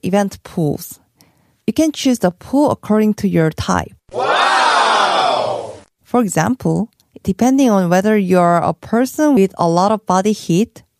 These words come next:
Speaker 1: or a person with a cold body, you can choose a bath that fits your body. They have a lot of different types of pools, like the one with mugwort,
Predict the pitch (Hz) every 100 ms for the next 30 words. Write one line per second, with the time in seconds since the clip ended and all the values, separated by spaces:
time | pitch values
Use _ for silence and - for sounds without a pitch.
0 | _ - 165 156 - 277 339 - 247 190
1 | 170 - - 202 196 - - - 247 -
2 | _ _ - - - - 214 214 202 202
3 | 190 170 - 190 233 277 - - 190 -
4 | _ 190 - 156 156 104 - - _ _
5 | _ - 233 277 185 165 170 190 202 190
6 | - 214 202 254 254 - 208 196 170 -
7 | - - 294 202 202 - 175 165 160 160
8 | 170 175 180 - - _ - 165 160 160
9 | - _ _ _ 170 175 175 180 190 190
10 | 185 -